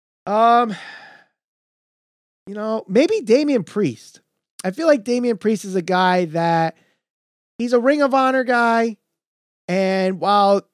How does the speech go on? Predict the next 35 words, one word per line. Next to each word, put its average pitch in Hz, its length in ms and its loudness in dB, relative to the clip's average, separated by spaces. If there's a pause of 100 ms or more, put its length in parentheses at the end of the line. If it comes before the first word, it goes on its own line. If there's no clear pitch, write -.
(300)
he's 190 280 -2
done 247 440 4
fairly 262 680 -2
decent 247 460 -6
in 240 100 -6
W 226 300 -2
W 214 380 0
E, 202 40 2
I 170 80 -2
think 196 240 -2
there's 180 200 -2
a 151 60 -6
ceiling 185 380 -2
for 185 240 0
him 180 60 -2
given 170 260 -2
his 156 220 -6
age. 202 480 -2
And 165 260 -6 (520)
he's 160 140 -4
not 226 220 0
quite 220 680 0
the 240 100 -4
character 208 720 -2
that 180 260 -2
W 185 280 -2
W 180 360 0
E 180 240 0
and 147 120 -8
Vince 170 220 -6
McMahon 165 300 -4
would 151 180 -6
like 190 360 0
to 220 100 -6
push. 233 460 -6